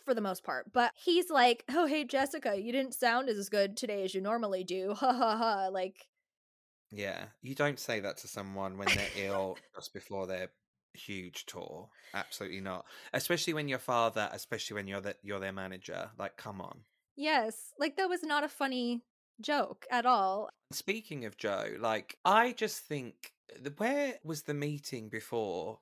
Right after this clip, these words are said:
Speaker 2: to talk through all the creative decisions? You know, if she's on the stage and she's saying she doesn't like the candles or is that cheesy,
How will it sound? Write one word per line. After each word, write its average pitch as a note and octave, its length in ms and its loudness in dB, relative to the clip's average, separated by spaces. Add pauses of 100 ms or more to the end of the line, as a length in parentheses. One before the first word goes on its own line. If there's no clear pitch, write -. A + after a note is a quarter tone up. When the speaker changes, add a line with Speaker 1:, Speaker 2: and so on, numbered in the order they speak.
(120)
Speaker 2:
to - 100 -10
talk B2+ 240 -6
through A#2 140 -6
all A2+ 60 -2
the A2 80 -2
creative A2 380 -4
decisions? G2+ 640 -8
You A#2+ 60 -4
know, A#2 120 2
if A2+ 140 0
she's G#3+ 360 -6
on D3+ 140 -2
the C3+ 80 -6
stage A2+ 400 -2
and G2+ 100 -10
she's A2 320 -6
saying G#2 180 -4
she - 80 -14
doesn't A#2 220 -8
like A2 180 -6
the A2 60 -4
candles G2+ 840 -6
or F#2+ 80 -6
is G2 140 -8
that - 220 -2
cheesy, G#2+ 920 -2